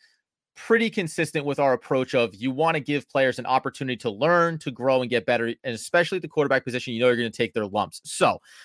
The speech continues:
just for sake of argument, let's remember, friends, that Peyton Manning went three and thirteen in his rookie season as an N F L quarterback. There are several other ones who only had three or fewer wins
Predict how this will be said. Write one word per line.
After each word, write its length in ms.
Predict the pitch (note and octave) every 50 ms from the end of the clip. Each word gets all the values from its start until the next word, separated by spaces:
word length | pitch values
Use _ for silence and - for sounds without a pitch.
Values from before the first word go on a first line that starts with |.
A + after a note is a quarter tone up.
| - - D3
just 360 | B2+ C3 G#3+ B3+ B3 - -
for 120 | - A3+
sake 300 | - - - F#3 F3 -
of 100 | E3+ -
argument, 480 | - A2 A2+ A#2 B2 A2 A#2+ A#2 A#2 A2+
let's 240 | C#3 - - - -
remember, 540 | G#3+ G#3 E3 C#3+ C3 C3+ D3 D3 B2+ A2
friends, 460 | G#2 - - B2 A2+ A2 A2 G#2+ - - _ - -
that 140 | - - -
Peyton 260 | - F#3 G3 E3 E3+
Manning 240 | D#3+ D#3+ D#3+ D#3 C#3
went 180 | C3 B2+ A#2 -
three 220 | - C3 C#3+ C#3+
and 120 | C3 B2
thirteen 680 | - - C#3+ C3 B2 - - - D3 D3 C#3+ C3+ B2 A2+
in 100 | G#2+ A#2
his 320 | A2 A2+ C#3 C3+ A#2+ G2+
rookie 320 | G#2 A#2+ C3 - - B2 A#2
season 440 | - - - B2+ B2+ A#2+ A#2+ A#2 A2
as 180 | A#2 A#2 G#2
an 80 | B2 -
N 140 | A2+ B2 B2
F 160 | B2 - -
L 160 | A#2 A2 G#2+
quarterback. 640 | - - B2 A#2+ A#2+ A2+ A2 F#2+ G#2+ G2+ G2 F#2+ _ _ _ - - - _ -
There 140 | C3+ C3+
are 160 | C#3+ D3+ C3+ B2
several 480 | - - - G3 G#3+ G#3 A#3+ A3+ - -
other 260 | E3 F3+ F3 F#3 D3+
ones 320 | C3 A#2 A#2 A2+ A2+ A2
who 160 | - C#3 - - -
only 380 | D#3+ F3 F#3+ G3 G3 G3 F3+
had 480 | D3+ B2+ C3+ D#3+ E3 E3 C#3 A#2 A2 -
three 420 | - - - C#3 D3+ F3 G3+ G#3+
or 160 | G#3 F#3 D3+
fewer 500 | B2+ - - - D#3 E3 F3 E3 E3 C#3+
wins 480 | B2 G#2+ B2 B2+ C#3 D3+ D#3+ E3+ F3 D#3+